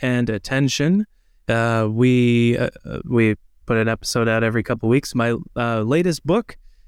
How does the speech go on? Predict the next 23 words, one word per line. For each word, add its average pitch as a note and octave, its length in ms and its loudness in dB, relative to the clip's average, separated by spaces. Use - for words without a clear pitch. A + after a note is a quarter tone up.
is C3 160 -2
called B2+ 220 -2
How C#3 200 -2
to C#3+ 80 0
Calm C3+ 320 -2
Your A#2 100 2
Mind. B2 460 0
It A#2+ 300 -2
is, A2+ 480 -2
I A#2 40 -2
think, B2+ 220 -2
the A#2 80 -2
best A#2 340 -2
thing A2+ 180 0
I've G#2 100 -2
ever G#2 240 0
written. B2 340 0
Uh, G#2+ 220 -4
my G#2+ 300 0
productivity C3 640 -2
books B2+ 340 -4
are A2 120 -2
called G#2+ 520 -2